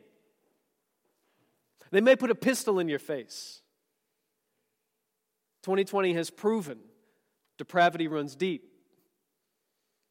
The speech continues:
and the incensed masses lose their minds. I don't know what will happen to you.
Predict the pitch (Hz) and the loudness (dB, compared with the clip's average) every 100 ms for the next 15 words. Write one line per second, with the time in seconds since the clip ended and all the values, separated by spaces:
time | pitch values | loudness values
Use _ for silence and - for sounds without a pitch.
0 | _ _ _ _ - 160 156 175 170 165 | _ _ _ _ -10 -8 -6 -4 -2 -2
1 | - 208 196 196 - - 165 165 180 165 | -2 2 0 0 -12 -6 0 0 0 -4
2 | 139 127 147 170 160 139 143 131 147 151 | -8 -8 -4 -4 -4 -6 -6 -2 0 0
3 | 120 104 - - 151 170 180 165 160 214 | -2 -10 -20 -8 -2 -2 -2 -4 -2 -2
4 | 156 131 135 123 113 107 101 113 98 | -2 -6 -6 -8 -10 -14 -20 -20 _